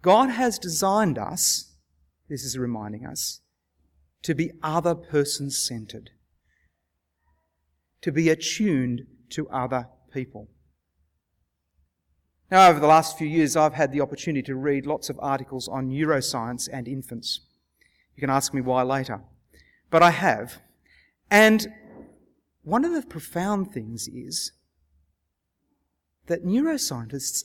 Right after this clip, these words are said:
are discovering that infants' minds in particular, infants' brains in particular, are very plastic.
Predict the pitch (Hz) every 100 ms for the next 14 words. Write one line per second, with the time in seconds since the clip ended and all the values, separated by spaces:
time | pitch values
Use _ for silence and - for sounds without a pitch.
0 | - 160 151 - 208 208 120 113 156 165
1 | _ _ _ _ _ 160 165 190 247 254
2 | 254 190 - 151 175 202 160 135 127 143
3 | 139 - 196 139 131 196 202 175 - 131
4 | 156 175 208 190 143 120 - - _ 170
5 | 127 - 113 - 110 156 - - - -
6 | _ _ _ _ _ _ - 139 147 190
7 | 214 - 175 - - -